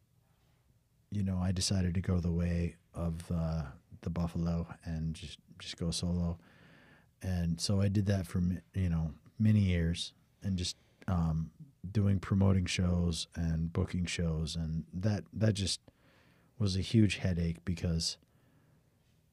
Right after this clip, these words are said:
people were like, "Why am I not being paid the same way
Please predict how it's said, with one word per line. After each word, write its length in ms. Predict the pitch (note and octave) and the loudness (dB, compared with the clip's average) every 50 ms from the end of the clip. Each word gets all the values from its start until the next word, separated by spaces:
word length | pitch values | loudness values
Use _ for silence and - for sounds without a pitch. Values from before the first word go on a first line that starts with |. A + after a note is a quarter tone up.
| _ - - _ | _ -20 -10 _
people 360 | - A2+ A2 G#2+ - G2+ F#2+ F#2+ | 6 6 6 6 6 2 0 0
were 160 | F2+ F2 F2 | 0 0 0
like, 440 | E2 E2 E2 D#2+ D#2+ E2 E2 - - _ _ _ _ _ _ _ _ _ _ _ _ _ - | 0 0 -2 -2 -2 -4 -6 -10 -14 _ _ _ _ _ _ _ _ _ _ _ _ _ 0
"Why 220 | A2+ A2 A#2 B2 | 2 4 6 6
am 120 | B2+ A#2 A2+ | 6 8 8
I 120 | A2+ A2 | 6 6
not 280 | G#2+ G#2+ G#2 G2 F2+ - | 6 4 4 2 0 2
being 300 | - G#2+ G2+ G2+ G2 F#2+ | 2 4 4 4 2 2
paid 540 | - - G#2 G2 F#2+ F#2+ F#2 F2+ F2 F2 F2 - _ _ _ _ _ _ - | 2 2 2 4 4 4 4 2 2 0 -4 -8 _ _ _ _ _ _ -4
the 140 | G#2 G2+ F#2+ | -2 0 0
same 400 | - - - G2 F#2+ F#2 F#2 F2+ | 0 2 2 2 2 4 2 2
way 520 | F2+ F2+ F2+ F2+ F2+ F#2 F#2 F2+ E2+ - | 2 2 2 2 2 2 0 0 -2 -4